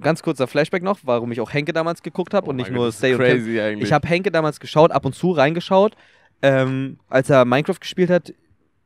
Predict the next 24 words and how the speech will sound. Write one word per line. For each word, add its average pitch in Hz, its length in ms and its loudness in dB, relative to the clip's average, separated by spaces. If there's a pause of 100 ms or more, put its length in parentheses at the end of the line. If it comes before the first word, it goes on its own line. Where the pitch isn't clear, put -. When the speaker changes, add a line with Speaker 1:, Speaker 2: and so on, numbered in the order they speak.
(640)
Speaker 1:
Äh, 113 400 0 (500)
äh, 110 200 4
Craft - 380 -2
Attack? - 40 -18
Speaker 2:
Craft 104 260 -8
Attack, 101 220 -16
Speaker 1:
Craft 131 240 6
Speaker 2:
davon - 80 -10
Speaker 1:
Attack? 185 120 -4
Speaker 2:
aus, 98 100 -14
ja. 104 220 -12 (120)
Speaker 1:
Ja. 131 240 0 (480)
Und 147 380 6
der 139 100 6
hat 165 120 2
da, 165 140 6
der 139 140 0
hat 156 100 0
da 165 60 2
grad 147 180 2
so 139 80 -6
einen 131 80 -4
Job-Talk 131 480 4
gehabt. 110 360 -4